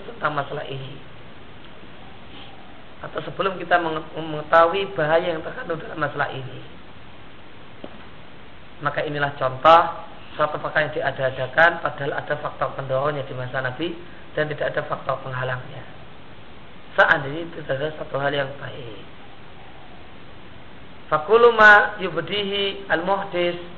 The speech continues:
maka semua yang disampaikan oleh pelaku bid'ah lihada minal maslahat, untuk hal ini dia sampaikan ini adalah manfaat,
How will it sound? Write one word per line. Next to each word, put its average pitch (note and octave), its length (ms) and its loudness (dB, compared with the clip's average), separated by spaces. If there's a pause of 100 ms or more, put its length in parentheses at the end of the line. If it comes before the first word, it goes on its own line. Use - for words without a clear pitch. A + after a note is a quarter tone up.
(640)
maka D#3+ 360 2
semua F#3 320 4
yang E3+ 200 4
disampaikan D#3+ 720 2
oleh D#3+ 320 6
pelaku D3 240 2 (100)
bid'ah D#3+ 600 8 (1800)
lihada D3+ 720 6
minal C#3+ 260 -2
maslahat, D3+ 800 4 (340)
untuk D3 160 -6
hal D3+ 200 0
ini D#3+ 480 -4
dia C#3+ 160 -6
sampaikan D3 520 -4
ini D3 200 -4
adalah D3 280 -4
manfaat, D3+ 600 0